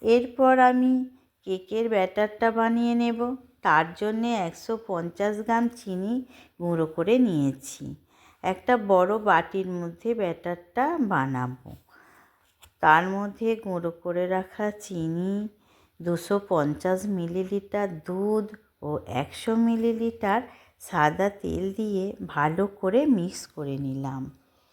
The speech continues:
একশো পঞ্চাশ গ্রাম মেজারমেন্ট কাপে দু কাপ ময়দা ছাঁকনির সাহায্যে চেলে দিয়ে দিলাম। তারপর ভেজানো ড্রাই ফ্রুটও সব দিয়ে দিতে হবে।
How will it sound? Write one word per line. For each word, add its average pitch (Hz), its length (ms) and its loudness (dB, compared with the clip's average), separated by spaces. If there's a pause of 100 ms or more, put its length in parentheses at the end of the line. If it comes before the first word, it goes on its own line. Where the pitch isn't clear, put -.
(400)
একশো 208 400 0 (100)
পঞ্চাশ 214 600 0
গ্রাম 240 320 4
মেজারমেন্ট 226 720 -2 (100)
কাপে 196 520 -6 (880)
দু 196 160 -2
কাপ 220 340 4 (240)
ময়দা 180 720 -2 (580)
ছাঁকনির 202 680 0
সাহায্যে 214 680 0
চেলে 196 460 -4
দিয়ে 220 320 -2
দিলাম। 220 460 0 (480)
তারপর 190 580 0 (460)
ভেজানো 175 840 -2 (360)
ড্রাই 156 340 2
ফ্রুটও 262 680 0
সব 220 520 -2
দিয়ে 156 280 -4
দিতে 135 440 -8
হবে। 143 500 -6